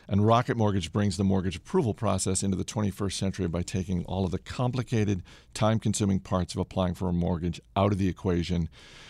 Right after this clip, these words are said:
You can easily share your bank statements and pay stubs at the touch of a button with Rocket Mortgage, and they'll help you get approved in minutes for a custom mortgage solution that's been tailored for your own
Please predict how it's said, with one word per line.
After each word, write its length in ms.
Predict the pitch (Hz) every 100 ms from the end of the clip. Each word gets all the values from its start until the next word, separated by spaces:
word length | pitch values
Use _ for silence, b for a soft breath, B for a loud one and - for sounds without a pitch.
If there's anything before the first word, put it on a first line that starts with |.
| B B
You 120 | 95
can 180 | - 95
easily 380 | - 131 120 110
share 300 | 101 - 101
your 160 | 82 76
bank 260 | 104 113
statements 480 | - 113 104 101 95
and 160 | 80 -
pay 220 | - 131
stubs 340 | - 120 95
at 80 | 113
the 80 | -
touch 380 | - - 143 135
of 40 |
a 60 | 92
button 400 | 98 90 92 90
with 180 | 87
Rocket 360 | - 92 87 87
Mortgage, 440 | 90 85 90 82 - B B B
and 120 | 92
they'll 80 | 92
help 240 | 95 95
you 80 | 95
get 100 | 92
approved 400 | 87 - 98 80
in 160 | 90
minutes 240 | 90 90 87
for 160 | -
a 60 | 87
custom 440 | - - 104 -
mortgage 360 | 90 87 85 85
solution 540 | - 95 92 85 90
that's 140 | 90 -
been 140 | 95
tailored 380 | - 95 92 90
for 120 | -
your 200 | 85 87
own 380 | - 104 101 95